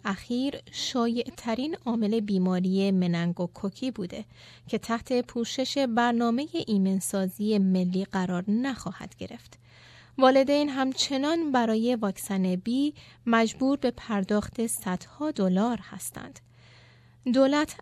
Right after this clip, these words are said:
اگرچه واکسیناسیون گونه بی را مورد بررسی قرار داد،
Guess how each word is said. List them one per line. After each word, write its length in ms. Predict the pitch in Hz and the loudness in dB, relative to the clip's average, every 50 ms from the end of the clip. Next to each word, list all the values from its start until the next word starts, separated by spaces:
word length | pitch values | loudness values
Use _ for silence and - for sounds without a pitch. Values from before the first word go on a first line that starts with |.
| - - | -2 -2
اگرچه 640 | 285 302 294 320 311 311 - - 359 359 339 294 | -2 0 0 0 -2 -2 -2 -2 0 2 2 2
واکسیناسیون 1000 | 202 185 214 202 196 - - - 208 202 196 196 - - 202 196 196 196 196 202 | 2 2 2 0 0 -2 -2 0 2 2 2 0 0 0 2 2 4 4 4 2
گونه 580 | 190 185 196 196 185 185 180 180 180 185 180 175 | 0 0 0 2 2 2 2 2 2 0 0 0
بی 300 | 175 - 214 269 311 302 | 0 -2 -2 -2 -2 -2
را 180 | 254 208 170 | -2 0 2
مورد 560 | 170 175 175 180 180 175 175 - 190 190 190 | 2 2 2 2 0 -2 -2 -2 -2 0 0
بررسی 540 | 190 196 196 196 208 202 - - - - 196 | 0 0 0 -2 -2 -4 -6 -6 -6 -6 -4
قرار 320 | 180 180 175 175 185 185 185 | -2 -2 -2 -2 -2 -4 -2
داد، 280 | 208 240 254 277 - | 0 0 0 0 -2